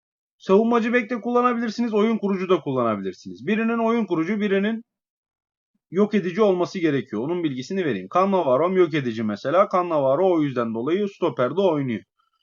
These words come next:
En önemli konulardan biri dosttaki oyuncunuzun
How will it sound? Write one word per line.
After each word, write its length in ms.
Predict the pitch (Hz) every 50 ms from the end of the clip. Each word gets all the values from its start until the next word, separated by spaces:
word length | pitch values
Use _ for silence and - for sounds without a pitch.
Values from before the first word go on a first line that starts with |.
| _ _ _ _ -
En 140 | 175 208 247
önemli 400 | 277 262 254 233 220 214 202 190
konulardan 640 | 196 196 202 202 196 185 175 147 156 151 151 160
biri 320 | 185 240 196 208 214 226 - _ _ _ _ _ - 131
dosttaki 520 | 156 196 214 208 - - 233 226 233 262
oyuncunuzun 880 | 262 220 226 226 226 214 208 180 202 202 196 180 175 190 226 233 247